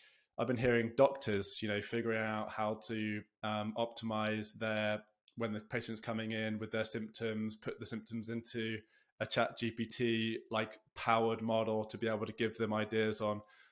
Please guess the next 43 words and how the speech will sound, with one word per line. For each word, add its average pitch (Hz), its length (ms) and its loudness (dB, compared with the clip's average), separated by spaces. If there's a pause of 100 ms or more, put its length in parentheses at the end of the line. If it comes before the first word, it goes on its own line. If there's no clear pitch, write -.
(120)
what 113 160 0
to 110 120 0
recommend 110 720 0 (100)
for 117 120 -2
their 113 120 4
patients. 117 540 0 (320)
Lawyers 123 420 10
and 110 100 0
paralegals, 104 800 4
like, 95 160 -4
summarizing 117 840 0 (120)
huge 127 440 2
documents 110 640 2
into 110 440 -2 (340)
much 123 300 -2
more 117 220 0
easier 113 340 2
chunks. 110 380 -2
And 127 60 0
actually, 120 160 -4
that's 117 200 0
a 113 40 -6
use 120 120 -2
case 113 260 -2
that 104 120 -6
we've 110 140 -4
tried 110 220 0
out 104 120 0
at - 80 -6
C 107 180 -4
S 104 120 -6
two. 113 340 0
Like, 90 140 -4 (420)
clients 113 360 2
all 107 80 -2
the 107 80 0
time 113 360 2
send 110 240 -2
us 101 180 -6
their, 101 240 0 (720)
um, 110 240 0
consulting 117 520 0
agreements. 101 520 -6